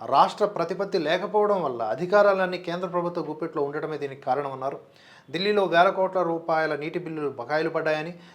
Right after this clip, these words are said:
చాలామంది పౌరులు చాలా ఎక్కువ బిల్లులు కట్టాల్సి వస్తుందని, వాటిని ఒకేసారి పరిష్కరించే అంశాన్ని పౌరులకు ఇచ్చామని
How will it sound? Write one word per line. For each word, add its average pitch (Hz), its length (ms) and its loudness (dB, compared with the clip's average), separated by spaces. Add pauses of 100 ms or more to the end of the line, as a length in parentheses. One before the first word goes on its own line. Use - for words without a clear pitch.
(160)
చాలామంది 196 360 4
పౌరులు 196 520 0
చాలా 170 160 4
ఎక్కువ 170 720 2 (240)
బిల్లులు 190 280 0
కట్టాల్సి 180 440 0
వస్తుందని, 165 440 -8 (320)
వాటిని 156 260 0
ఒకేసారి 214 480 4
పరిష్కరించే 175 600 -2
అంశాన్ని 160 340 -4
పౌరులకు 165 360 0
ఇచ్చామని 147 480 -8